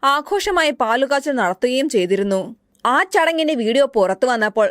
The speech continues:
സുജിത്തിന്റെ സാന്നിധ്യം കാണാതിരുന്നതിനാലും വീടിനുള്ളിൽ എവിടെയെങ്കിലും സുജിത്തിന്റെ ഒരു ഫോട്ടോ പോലും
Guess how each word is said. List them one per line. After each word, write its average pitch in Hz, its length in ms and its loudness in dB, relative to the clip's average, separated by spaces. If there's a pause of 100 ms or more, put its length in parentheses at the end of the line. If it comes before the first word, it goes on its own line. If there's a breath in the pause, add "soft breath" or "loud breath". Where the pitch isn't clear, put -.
(140)
സുജിത്തിന്റെ 233 480 -2
സാന്നിധ്യം 233 360 -2 (180)
കാണാതിരുന്നതിനാലും 269 1000 0 (520 soft breath)
വീടിനുള്ളിൽ 349 460 0 (180)
എവിടെയെങ്കിലും 269 460 0
സുജിത്തിന്റെ 233 380 -2 (120)
ഒരു 285 180 2
ഫോട്ടോ 247 280 2 (100)
പോലും 262 180 0